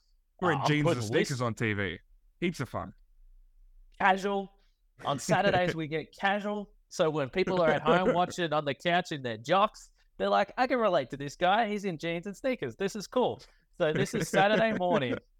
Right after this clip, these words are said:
Speaker 2: <laughs> with Kane and Scooby and Aaron on Nothing But Net leading into the N B A. You gotta make sure you check it out this weekend. But one of the lists I did last weekend was my top five most important boomers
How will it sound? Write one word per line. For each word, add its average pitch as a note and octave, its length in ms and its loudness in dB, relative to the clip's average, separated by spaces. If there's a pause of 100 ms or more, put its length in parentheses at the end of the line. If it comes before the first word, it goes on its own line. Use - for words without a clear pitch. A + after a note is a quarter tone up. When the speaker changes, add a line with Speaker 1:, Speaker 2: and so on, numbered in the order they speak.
(800)
Speaker 2:
<laughs> C#3+ 400 -10
with A#2 160 -8 (100)
Kane F#3 300 0
and F3 100 -2
Scooby F3 480 0
and B2+ 80 0
Aaron B2+ 340 0
on A#2 120 -4
Nothing F3 280 0
But C#3 180 -2
Net D3+ 220 0
leading D3 260 -2
into C3+ 180 -6
the C3+ 100 0
N C3 100 -2
B A2+ 140 -4
A. A#2 180 0 (260)
You C#3+ 100 -6
gotta D#3 180 0
make C3+ 180 0
sure C3 140 -2
you A#2 100 -2
check A#2 220 -2
it A#2 60 -4
out G#2 160 -4
this - 160 -10
weekend. B2+ 400 -2
But A#3 200 4 (400)
one G#3+ 200 0
of G#3+ 80 -2
the E3+ 100 0
lists D#3+ 260 -2
I C#3 80 2
did A#2+ 220 -6
last D#3+ 340 -2
weekend A2 440 -4
was A#2 180 -6
my B2+ 100 0
top F#3 420 0
five D#3 380 2
most C3 380 -4
important D3+ 720 -4
boomers C3 520 -4